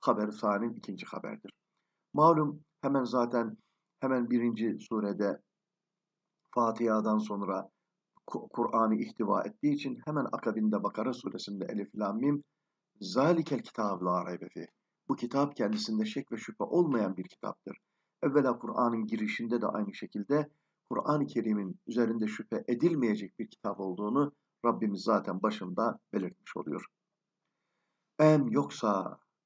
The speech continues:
yani bi-, bel manasına, bel de biz Türkçe'de bilakis diye kullanıyoruz. Bu bilakis belki veya bel-, belki manası, yani bu zan ifade etmiyor, kesinliliği. Yani öncekinden bağlantıyı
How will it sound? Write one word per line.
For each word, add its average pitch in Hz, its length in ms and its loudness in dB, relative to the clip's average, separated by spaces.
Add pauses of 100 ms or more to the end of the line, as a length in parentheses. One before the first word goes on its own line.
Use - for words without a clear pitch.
(120)
yani 104 400 2 (100)
bi-, - 160 -6 (140)
bel 120 180 8
manasına, 95 800 -2 (500)
bel 160 260 6
de 127 320 4 (280)
biz 139 140 -4
Türkçe'de 127 440 -2
bilakis 107 480 0
diye 107 160 2
kullanıyoruz. 127 580 -2
Bu 127 140 -4
bilakis 127 600 -2 (520)
belki 123 440 4
veya 98 400 2 (120)
bel-, 107 240 4 (140)
belki 107 480 0
manası, 101 680 2 (320)
yani 127 220 2
bu 123 40 2
zan 135 320 4
ifade 101 420 0
etmiyor, - 360 -6
kesinliliği. 107 600 -2
Yani 110 280 2
öncekinden 127 720 -2 (440)
bağlantıyı 123 720 8